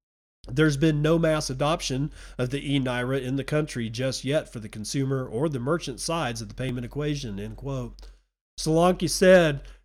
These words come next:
that the growing adoption of cryptocurrencies is driven by the cross-border functionality and the capital gain speculative option that they provide, weighing up whether the E naira could become ubi-, ubiquitous in Nigeria is more complex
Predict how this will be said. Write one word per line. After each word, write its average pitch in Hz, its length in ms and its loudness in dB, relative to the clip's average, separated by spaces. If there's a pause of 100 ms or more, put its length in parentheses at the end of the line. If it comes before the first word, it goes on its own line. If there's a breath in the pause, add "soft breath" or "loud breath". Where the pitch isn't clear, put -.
that 151 120 0
the 170 60 0
growing 180 360 6
adoption 175 440 0
of 131 80 -6
cryptocurrencies 156 800 0
is 123 140 -4
driven 156 320 0
by 143 160 -4
the 107 80 -10
cross-border 160 680 -2
functionality 131 840 -4 (300 soft breath)
and 117 140 -4
the 107 60 -6
capital 147 500 -2
gain 139 400 0
speculative 135 800 -6 (120)
option 139 460 -6
that 113 160 -10
they 120 160 -6
provide, 110 720 -8 (400)
weighing 151 480 2
up 147 260 0
whether 135 260 -2
the 131 280 -2
E - 20 2
naira 135 420 0
could 139 140 -4
become 131 320 -2
ubi-, 123 480 -4
ubiquitous 143 640 -2
in 131 420 0
Nigeria 135 640 0
is 120 100 -6
more 143 200 -2
complex 131 560 -4